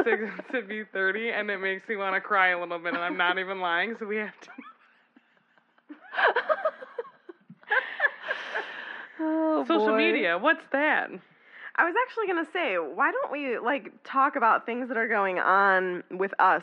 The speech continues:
Speaker 3: before we do social media?
Speaker 1: I don't care.
Speaker 3: Do you care?
Speaker 2: I
Speaker 3: Um, okay, so Katie and I are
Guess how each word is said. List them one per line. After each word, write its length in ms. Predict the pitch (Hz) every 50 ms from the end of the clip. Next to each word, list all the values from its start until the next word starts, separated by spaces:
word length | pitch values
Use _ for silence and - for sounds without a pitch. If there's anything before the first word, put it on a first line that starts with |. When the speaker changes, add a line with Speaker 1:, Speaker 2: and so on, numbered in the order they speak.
| - -
Speaker 3:
before 340 | 190 185 - - 180 170 160
we 180 | 165 165 151 143 127 - - 190
do 140 | 175 180 156
social 300 | 151 165 143 156 - 151
media? 400 | 127 110 107 104 101 143 220 220 214 -
Speaker 1:
I 40 | 185
don't 220 | 233 269 269 -
care. 260 | - 165 156 156 180 208
Speaker 3:
Do 60 | 196 180
you 60 | 175
care? 340 | - 165 147 160 240 262 240 -
Speaker 2:
I 440 | - 196 208 233 233 208 220 240 - - _ _ _ _ _ _ _ _ _ _ _ - - - - - - - - - - - - - -
Speaker 3:
Um, 260 | 247 254 247 240 - -
okay, 360 | - 392 311 233 185 208 277 220 _ - _ _ _ -
so 600 | 269 240 220 196 180 175 185 190 208 247 - 453 508 480 _ _ _ _ _ _ _ _ _ _ _ _ _ _ _ _
Katie 340 | - 277 226 220 214 277 381
and 80 | 320 226
I 340 | 190 185 180 185 196 196 -
are 480 | - - 139 143 170 170 156 156 151 -